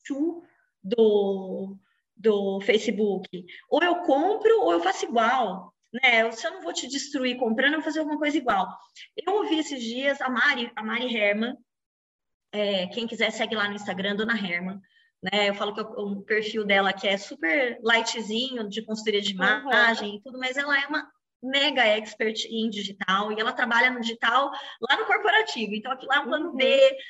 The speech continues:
Speaker 1: né? É quase que uma... é prazer, né? É um negócio, mas é prazer. E ela tava comentando que, é, por exemplo, o Snapchat voltou, nos Estados Unidos tá super
Speaker 2: Mentira!
Speaker 1: forte. Tá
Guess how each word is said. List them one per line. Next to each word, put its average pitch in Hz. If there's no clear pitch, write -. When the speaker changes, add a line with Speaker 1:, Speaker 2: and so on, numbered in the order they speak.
Speaker 1:
né? 277
É 269
quase 440
que 392
uma... 262
é 262
prazer, 220
né? 226
É 233
um 240
negócio, 240
mas 277
é 269
prazer. 262
E 311
ela 320
tava 330
comentando 285
que, 285
é, 214
por 254
exemplo, 220
o 254
Snapchat 277
voltou, 330
nos 247
Estados 277
Unidos 403
tá -
super 339
Speaker 2:
Mentira! 320
Speaker 1:
forte. 214
Tá -